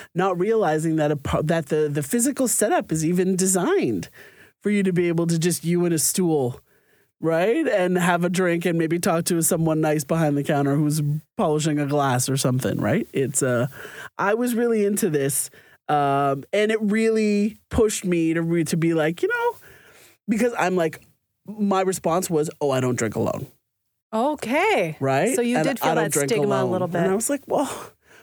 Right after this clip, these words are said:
Speaker 1: what is that saying?"
Speaker 2: Mm-hmm.
Speaker 1: If I drink al-, you know what I mean? What is it saying? I was saying maybe things are not okay. I'm sad.
Speaker 2: Mm-hmm.
Speaker 1: Is that really something I'm, I need to hide? Right? The answer is no. <laughs> No, you know what I mean?
Speaker 2: And
Speaker 1: Within
Speaker 2: isn't it nice to
Speaker 1: reason.
Speaker 2: have human, p-, like,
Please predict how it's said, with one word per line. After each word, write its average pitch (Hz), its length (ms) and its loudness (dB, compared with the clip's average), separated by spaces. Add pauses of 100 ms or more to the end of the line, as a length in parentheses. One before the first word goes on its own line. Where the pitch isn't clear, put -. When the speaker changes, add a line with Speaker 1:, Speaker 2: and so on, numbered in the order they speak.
Speaker 1:
what 220 160 0
is 226 120 0
that 190 180 0
saying?" 135 500 -2 (200)
Speaker 2:
Mm-hmm. 240 220 2
Speaker 1:
If 185 140 0
I 143 100 4
drink 135 320 -2
al-, 123 180 -2
you 156 80 2
know 165 80 2
what 160 60 0
I 160 40 0
mean? 202 140 2
What 180 100 2
is 151 120 -2
it 135 80 -2
saying? 110 240 -2
I - 20 0
was 117 100 -2
saying 113 220 0
maybe 113 240 0
things 123 240 0
are 120 80 0
not 117 160 0
okay. 208 380 0
I'm 117 160 -4
sad. 170 520 0 (340)
Speaker 2:
Mm-hmm. 208 120 0
Speaker 1:
Is 175 120 0
that 156 140 0
really 156 200 2
something 156 340 0
I'm, 147 360 2 (100)
I - 40 0
need 147 160 2
to 151 60 0
hide? 156 460 0 (880)
Right? 156 320 0 (120)
The 165 120 0
answer 151 180 -2
is 135 100 -4
no. 147 560 0
<laughs> - 40 -2
No, 254 400 0
you 214 60 0
know 214 160 2
what 196 340 0
I 165 80 2
mean? 160 160 0
Speaker 2:
And 240 100 0
Speaker 1:
Within 214 280 0
Speaker 2:
isn't 180 120 -2
it 175 40 0
nice 190 160 0
to - 40 0
Speaker 1:
reason. - 160 0
Speaker 2:
have 214 460 -2 (120)
human, 233 580 0 (420)
p-, - 100 -18 (140)
like, 196 260 0